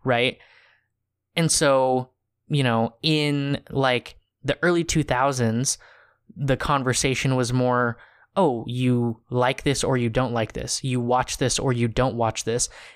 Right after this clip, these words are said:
Now, I think the conversation is, "I like this more than you, and my background knowledge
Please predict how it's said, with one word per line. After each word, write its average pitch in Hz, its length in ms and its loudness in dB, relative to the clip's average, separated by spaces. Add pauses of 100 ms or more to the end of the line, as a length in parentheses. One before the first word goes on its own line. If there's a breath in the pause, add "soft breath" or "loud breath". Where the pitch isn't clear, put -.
Now, 139 680 2 (200 soft breath)
I 147 100 2
think 151 240 -2
the 143 100 -2
conversation 131 720 0
is, 120 280 0 (420 loud breath)
"I 170 220 0
like 151 380 0
this - 300 0
more 139 340 2
than 123 200 0
you, 113 380 0 (300 loud breath)
and 127 200 0
my 131 380 0 (400)
background 160 540 2
knowledge 143 600 2